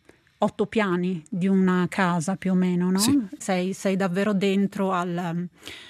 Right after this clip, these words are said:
Speaker 1: alla scena, così come avveniva durante le riprese. Nidesh Lotu,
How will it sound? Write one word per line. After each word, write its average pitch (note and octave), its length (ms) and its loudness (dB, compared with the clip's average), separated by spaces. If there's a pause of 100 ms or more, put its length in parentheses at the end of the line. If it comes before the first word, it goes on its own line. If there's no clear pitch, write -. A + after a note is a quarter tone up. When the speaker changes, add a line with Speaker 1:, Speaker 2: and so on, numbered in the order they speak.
(180)
Speaker 1:
alla G3 200 4
scena, F3+ 580 4 (140)
così A3 320 2
come G3 480 2
avveniva G3 380 2
durante F3 360 0
le F#3 140 0
riprese. F3 600 -4 (340)
Nidesh A3 340 2
Lotu, A3+ 640 2